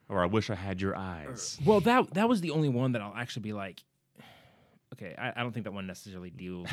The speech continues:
Speaker 2: with
Speaker 1: <laughs>
Speaker 2: race, because even he said, you know, going into it, he's like,
Speaker 1: "I don't care."
Speaker 2: "Bro, it's not about race. It's about the fact that I'm blind and you have an incredible eye for art and
Speaker 1: Yeah.
Speaker 2: the shot.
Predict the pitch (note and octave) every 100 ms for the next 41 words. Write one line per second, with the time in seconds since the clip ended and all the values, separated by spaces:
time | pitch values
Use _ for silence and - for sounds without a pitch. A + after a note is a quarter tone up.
0 | - F2 B2+ - C3+ C3 G#2+ - B2+ B2+
1 | E3 C#3 B2 A3 - C#3 A#2 G#2+ G2+ G2+
2 | F#2+ A2 G2+ G#2+ F#2+ F2+ F2 E2+ - _
3 | E2+ F2 D2+ D2 D2+ _ - G#2 G2 G2+
4 | F#2+ E2+ G#2 G#2 F2 E2+ - - _ G#2+
5 | F#2 - F2+ F2 E2+ F#2 E2+ F2 F2 -
6 | - G#2 F#2 G2 F#2+ F2+ E2+ F2+ E2+ E2+
7 | E2 D#2+ - F#2+ E2+ D#2+ E2+ E2 - -
8 | - F#2+ D2+ - - - F#2 C#2+ D#2 D#2+
9 | - - G#2+ D#2 D2+